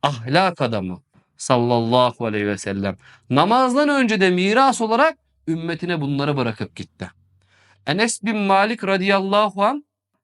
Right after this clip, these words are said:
Peygamber sallallahu aleyhi ve sellemin evinde büyümüş birisiydi. Enes radıyallahu anh bizlere anlattı ve dedi ki, "Bir günden bir güne sallallahu aleyhi ve sellem Efendimiz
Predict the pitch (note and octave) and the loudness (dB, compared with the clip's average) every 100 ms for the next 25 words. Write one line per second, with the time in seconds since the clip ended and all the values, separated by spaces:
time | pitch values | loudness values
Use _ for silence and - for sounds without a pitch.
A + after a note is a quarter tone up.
0 | _ C#3+ C#3+ D#3 E3 E3+ D#3 E3 D#3 E3 | _ 0 2 0 0 -4 -2 -4 -2 -2
1 | D#3+ D#3+ F#3 G3 D#3+ D3+ D#3 D3+ D3 D3 | 0 2 2 2 0 2 0 0 -2 -2
2 | C#3+ D3 B2 C3+ C#3+ D3 C3+ B2+ B2 A#2 | 0 0 0 -2 -2 -2 0 0 -2 -4
3 | - A#2+ A2 B2+ G2+ F2 - _ _ _ | -4 -4 -2 -2 -2 -4 -12 _ _ _
4 | _ _ _ _ _ _ D3+ G#3+ B3 - | _ _ _ _ _ _ 0 2 0 0
5 | G3 F3+ G3 F#3 F#3 F#3+ G3 F#3 F3+ E3 | 0 2 0 0 0 2 2 0 -2 -2
6 | F3 E3 F3 E3 E3 F3 F3 - F3+ D#3 | -4 -2 0 2 0 0 -2 -2 -2 0
7 | F3 A#3 - A#3+ B3+ - - - _ - | 0 0 0 0 0 -6 -16 -20 _ -2
8 | C4+ B3 A3+ G3 F3+ E3+ D#3 D3+ B2+ G#2 | 2 4 2 2 2 2 0 -2 -2 -4
9 | F#2 _ _ _ _ _ - F#3 G#3+ G#3+ | -8 _ _ _ _ _ 0 2 2 0
10 | G#3 A3+ A#3 G3+ G3 F#3+ F#3+ F#3 F#3+ F#3 | 2 2 2 2 2 2 2 0 0 0
11 | G3 G3 F3+ F3+ F3 A3+ C4+ B3+ | 2 0 0 -2 0 0 -2 -4